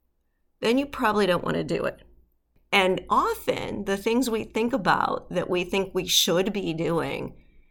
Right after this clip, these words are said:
that feel exhausting are the slog, right? Even if we think that they're part of the stepping stone to getting ahead in life or our career,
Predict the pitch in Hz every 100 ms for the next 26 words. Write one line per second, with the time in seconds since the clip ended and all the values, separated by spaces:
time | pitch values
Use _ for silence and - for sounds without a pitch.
0 | _ _ 180 185 - - 196 185 190 185
1 | - 147 160 160 160 151 170 190 - -
2 | - 90 - - - _ _ _ _ -
3 | 269 320 277 302 302 - 247 277 320 294
4 | 156 - - - - 196 233 262 277 285
5 | 339 320 262 226 226 220 208 196 202 269
6 | 269 - _ _ - 196 - 190 180 -
7 | 208 196 190 165 165 - - 160 - 233
8 | 233 - 226 180 190 151 175 175 185 -
9 | 147 135 - 143 156 - 151 143 143 147
10 | 165 165 - - - - - 139 139 170
11 | 160 71 -